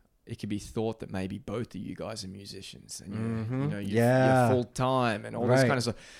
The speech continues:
Speaker 1: So what is it like now as, like, an independent artist?
Speaker 2: Right.
Speaker 1: How do you balance your life? What does your life look like now?
Speaker 2: Right. So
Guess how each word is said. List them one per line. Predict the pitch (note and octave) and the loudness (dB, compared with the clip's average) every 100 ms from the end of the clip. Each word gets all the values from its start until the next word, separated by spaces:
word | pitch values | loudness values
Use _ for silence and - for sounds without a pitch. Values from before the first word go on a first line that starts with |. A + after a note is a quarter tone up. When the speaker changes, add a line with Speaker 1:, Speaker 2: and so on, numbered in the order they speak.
| - | -8
Speaker 1:
So | - C3+ | 0 4
what | C#3+ E3 | 6 6
is | E3 | 4
it | C3+ | 4
like | B2 G#2 | 2 2
now | G#2+ A2 G#2+ G#2 - | 0 0 0 -4 -6
as, | G#2+ | -6
like, | G#2 G#2+ | -4 -4
an | |
independent | G#2+ A#2+ A#2 - G#2+ G#2+ G2+ _ _ _ _ _ - | -4 -2 -2 -4 -6 -6 -10 _ _ _ _ _ -10
artist? | G2 G2+ C3+ - - A#2+ | -2 -2 -2 -6 -6 0
Speaker 2:
Right. | A#2 - - _ _ _ _ _ _ _ _ A2 | 2 0 -10 _ _ _ _ _ _ _ _ -6
Speaker 1:
How | G#2+ A2+ | 0 0
do | |
you | A2+ A2+ F#2+ _ _ _ | 0 -4 -6 _ _ _
balance | - G#2 A2 - | -8 -4 -4 -2
your | G2+ | 2
life? | A2+ G2+ | 2 2
What | A2+ | 0
does | A#2 | 0
your | A#2 | 0
life | A2 A2+ | 0 0
look | A2+ G#2+ | -4 -4
like | G#2 | -6
now? | G2 A2+ - - - | -6 -8 -8 -14 -8
Speaker 2:
Right. | A#2 A#2 G#2+ - | 2 4 4 0
So | - - B2+ B2 A#2+ A2+ | -2 2 6 6 4 0